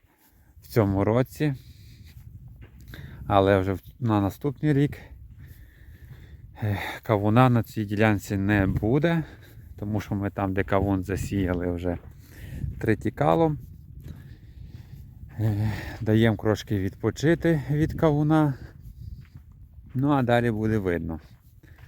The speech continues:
Ось так, друзі. Така діляночка моя. Е,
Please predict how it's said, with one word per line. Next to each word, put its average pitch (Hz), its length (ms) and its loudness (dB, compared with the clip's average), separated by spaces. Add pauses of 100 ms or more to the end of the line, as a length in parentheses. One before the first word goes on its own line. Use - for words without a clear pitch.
(1120)
Ось 127 220 -2
так, 95 260 2
друзі. 90 360 -8 (480)
Така 107 260 -2
діляночка 131 640 2
моя. 120 400 2 (1500)
Е, 104 380 -2